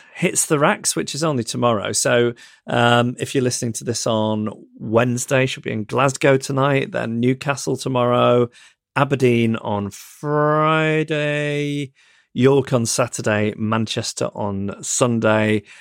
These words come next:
Then she's in London all of next week and quite possibly a bit of the week after,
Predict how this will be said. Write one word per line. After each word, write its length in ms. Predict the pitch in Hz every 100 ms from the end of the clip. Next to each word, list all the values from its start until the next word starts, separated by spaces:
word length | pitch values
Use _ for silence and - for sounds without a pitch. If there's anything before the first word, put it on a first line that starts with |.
| - -
Then 180 | 117 113
she's 200 | - 107
in 140 | 95
London 500 | 98 123 156 151 127
all 220 | 107 101
of 100 | 98
next 560 | 113 131 160 156 - -
week 560 | 143 143 143 - - - _ _ _ _
and 280 | - 135 -
quite 360 | - 127 - _
possibly 460 | - 131 123 123 110
a 40 |
bit 140 | 117
of 80 | 107
the 60 | 110
week 260 | 110 107
after, 500 | 123 120 - 120 117